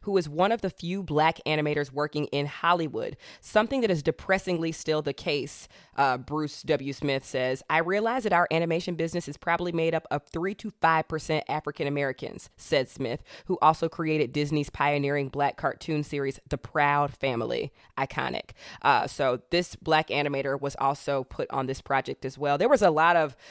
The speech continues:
big names with this project, so I really think, you know, people can shit on this movie all they want, but the reality is this movie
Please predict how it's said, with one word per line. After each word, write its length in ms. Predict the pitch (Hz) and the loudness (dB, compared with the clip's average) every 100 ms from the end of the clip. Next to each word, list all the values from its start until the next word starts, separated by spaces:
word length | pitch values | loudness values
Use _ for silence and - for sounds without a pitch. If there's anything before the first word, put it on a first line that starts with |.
| - 135 | -20 -2
big 200 | 160 151 | -2 0
names 480 | 151 147 143 143 147 | 0 2 2 0 -4
with 100 | 147 | -2
this 160 | 139 | -4
project, 460 | - 139 139 127 - | 0 2 2 -2 -2
so 120 | 147 | 0
I 140 | 139 | 2
really 400 | 147 147 156 160 | 2 0 0 0
think, 480 | 151 - 147 143 - _ - - | -2 -2 0 0 -4 _ -20 -6
you 100 | 170 | 2
know, 140 | 165 151 | 2 2
people 340 | 208 196 233 | -2 2 2
can 480 | - 180 160 147 139 - _ _ _ _ - | 4 4 4 2 -6 -12 _ _ _ _ -10
shit 340 | - - 160 156 | -6 0 4 4
on 200 | 147 147 | 4 2
this 180 | 143 | 0
movie 260 | 151 156 147 | -2 -4 -2
all 220 | 127 143 | 0 2
they 140 | 135 139 | 2 0
want, 580 | 131 135 147 147 - - - - - | -2 -2 0 -2 -4 -18 -20 -20 -8
but 540 | - 151 135 110 - - _ | 2 4 4 0 -6 -18 _
the 80 | - | -6
reality 640 | 151 160 160 175 170 160 156 | 2 4 6 6 4 0 2
is 380 | 147 143 143 - | 4 4 2 0
this 280 | 160 175 | -2 0
movie 600 | 160 160 156 156 151 147 | 0 0 0 0 0 -2